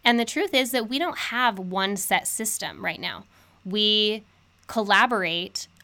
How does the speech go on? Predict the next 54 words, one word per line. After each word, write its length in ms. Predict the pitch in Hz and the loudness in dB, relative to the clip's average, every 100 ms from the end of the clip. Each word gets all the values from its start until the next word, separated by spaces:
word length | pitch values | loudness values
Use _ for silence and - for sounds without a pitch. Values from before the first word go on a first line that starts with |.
| _ - | _ 0
on, 320 | 202 202 208 202 | 2 4 2 2
I 80 | |
mean, 140 | 214 196 | 2 2
every 300 | 220 220 247 | 0 0 -2
day, 320 | 202 185 214 | 2 4 4
every 320 | - 202 220 | 2 -2 -4
week, 260 | 190 190 233 | -4 -4 -4
it's 120 | - | -4
a 60 | 202 | -4
little 240 | 185 196 | -2 -2
bit 160 | 190 - | -4 -4
different. 460 | 175 - 262 285 - - _ | -6 -2 -2 -2 -8 -20 _
If 140 | 220 208 | -2 4
I 320 | 202 214 214 - - | 6 6 0 -6 -10
have 400 | - 190 202 220 | 0 4 4 4
a 60 | |
little 220 | 202 196 208 | 0 0 0
more 160 | 196 | 0
energy 360 | 190 196 202 214 | -2 -2 -2 -2
and 80 | 196 | -2
I 60 | |
have 200 | 180 185 | 0 0
a 60 | 190 | 0
little 180 | 185 190 | -2 -2
more 280 | 185 185 180 | -2 -4 -6
motivation, 760 | 196 185 185 180 180 226 233 | -4 -2 -2 -4 -2 0 2
then 340 | 190 180 175 170 - | 2 2 2 -6 0
I 380 | 185 180 180 - _ _ 180 | 2 2 0 -6 _ _ -4
jump 280 | 196 190 190 | 2 2 4
in 140 | 185 | 2
and 100 | 185 | 0
do 160 | 185 180 | -2 -2
a 40 | |
little 200 | 180 170 | -2 -2
more. 420 | 175 175 190 294 330 - - - | -2 0 2 2 0 -10 -20 -4
When 220 | 190 180 | -2 0
Dave, 420 | 180 180 196 208 - | 2 4 2 0 -2
when 180 | 202 | 0
I 180 | - 185 | 2 2
don't 280 | 180 180 196 | 2 -2 2
have 140 | 226 233 | 0 4
that 140 | 254 | 4
energy 400 | 240 254 254 277 | 4 0 2 2
and 120 | 202 | 2
Dave 220 | 170 175 | 0 -2
does, 420 | 170 170 247 277 - | 2 4 4 2 -10
he, 220 | - 208 | -6 -6
he 360 | 180 - - 202 | -4 -10 -8 -4
jumps 300 | 180 185 - | -2 -2 -2
in 160 | 190 | 0
and 160 | 180 175 | 0 0
does 200 | 165 185 | 0 0
it. 220 | 254 277 | 0 0
We 440 | 185 190 180 175 | -2 -2 0 -2